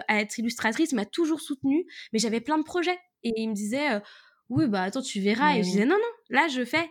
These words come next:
Speaker 1: Et puis, il a vu que ces projets naissaient et qu'ensuite, il y en avait. Et à chaque fois qu'il y avait une idée,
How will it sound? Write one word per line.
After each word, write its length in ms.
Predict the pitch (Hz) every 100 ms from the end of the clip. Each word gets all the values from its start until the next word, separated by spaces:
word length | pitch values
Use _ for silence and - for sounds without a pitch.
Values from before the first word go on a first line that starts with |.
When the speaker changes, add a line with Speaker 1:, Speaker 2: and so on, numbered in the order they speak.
| -
Speaker 1:
Et 140 | 220 208
puis, 160 | -
il 80 | 214
a 100 | 202
vu 80 | 254 403
que 60 |
ces 120 | - 262
projets 460 | - 247 254 254 - -
naissaient 480 | 240 247 269 254 - - -
et 140 | 226
qu'ensuite, 440 | 220 233 - 277 262
il 40 |
y 20 |
en 80 | 226
avait. 240 | 214 220 214 - - -
Et 80 | 226
à 80 |
chaque 200 | 240 320
fois 100 | 339
qu'il 100 | 330
y 40 | 269
avait 120 | 247
une 140 | 247
idée, 220 | 247 262